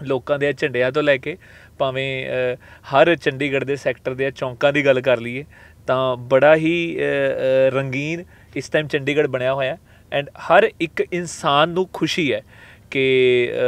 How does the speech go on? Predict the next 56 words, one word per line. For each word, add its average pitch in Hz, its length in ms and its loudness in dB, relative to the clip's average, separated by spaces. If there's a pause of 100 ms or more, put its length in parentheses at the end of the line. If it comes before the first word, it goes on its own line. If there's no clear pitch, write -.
(160)
ਅ, 120 380 -12
ਹੈ 135 60 -4
ਨਾ, 143 100 0
ਇਸ 147 280 -4
ਚੀਜ਼ 131 320 -2
ਦੀ 135 180 -8 (280)
ਕਿ 147 200 -4
ਅਯੋਧਿਆ 131 420 0
ਦੇ 135 100 -2
ਵਿੱਚ 135 220 -6
finally 147 520 -4 (100)
ਇਕਤਾਲੀ 135 500 0
ਸਾਲ 127 380 0
ਤੋਂ 135 280 -4
ਬਾਅਦ, 127 460 6
ਅ, 120 840 -2
ਰਾਮ 123 260 0
ਜੀ 127 160 -8
ਦਾ, 123 420 4
ਅ, 123 120 -2
ਜਿਹੜਾ 123 260 -4
ਉਹ 123 180 -2
ਮੰਦਿਰ 123 380 -6
ਹੈਗਾ 123 260 -2
ਉਹ 127 180 -4
ਬਣਿਆ 120 360 -6
ਹੈ। 123 140 -10
ਅ, - 600 -6
ਬਾਈ 127 320 4
ਤਰੀਕ 131 320 -4
ਨੂੰ 127 180 -6
ਉਹਦੀ, 127 460 -4
ਅ, 120 440 -2
you 120 60 -8
know, 127 320 -10
ਅ, 117 640 -4
ਬਾਈ 120 260 0
ਤਰੀਕ 131 260 -8
ਨੂੰ 131 100 -8
finally 127 560 -2
ਉਸ 127 280 -4
ਮੰਦਿਰ 120 320 -6
ਦਾ 120 180 0
ਉਦਘਾਟਨ 123 600 -4
ਜਿਹੜਾ 117 220 -4
ਹੈਗਾ 117 200 -4
ਉਹ 117 120 -4
ਹੋ 127 220 -4
ਜਾਣਾ 131 240 -4
ਹੈਗਾ 117 260 -8
ਰਾਮ 117 220 -6
ਜੀ 117 100 -14
ਦੀ 120 80 -12
ਕਿਰਪਾ 117 280 -14
ਦੇ 113 120 -14
ਨਾਲ। 117 200 -12